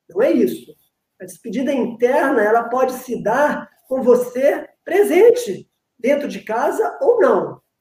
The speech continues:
Mas aí eu trago sempre um conceito, que é o, o conceito da, da, e aí, é,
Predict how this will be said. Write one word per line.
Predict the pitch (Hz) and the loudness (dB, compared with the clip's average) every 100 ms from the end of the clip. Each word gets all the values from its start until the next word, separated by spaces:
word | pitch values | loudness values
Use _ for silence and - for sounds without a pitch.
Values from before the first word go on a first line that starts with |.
| _ _ _ _ - | _ _ _ _ -6
Mas | 208 226 | -2 0
aí | 240 285 | 2 4
eu | 349 302 | 4 2
trago | - 294 320 240 | -2 -2 -2 -2
sempre | - 466 349 | 2 4 2
um | - | 2
conceito, | 233 190 - 277 294 - - 175 - _ _ - | 0 0 -2 -2 -2 -6 -8 -8 -10 _ _ -4
que | 240 | 0
é | |
o, | 269 269 277 | 2 0 -4
o | - 233 | -8 -4
conceito | 247 226 - 285 302 - 208 185 - _ - | 0 0 0 -4 -4 -6 -10 -12 -12 _ -6
da, | 208 247 240 226 214 202 | -2 0 2 2 2 0
da, | 220 220 226 | -4 -4 0
e | 254 | 2
aí, | 277 320 - - | 2 0 -6 -6
é, | 254 233 220 208 196 185 185 | -2 0 2 2 0 -2 -8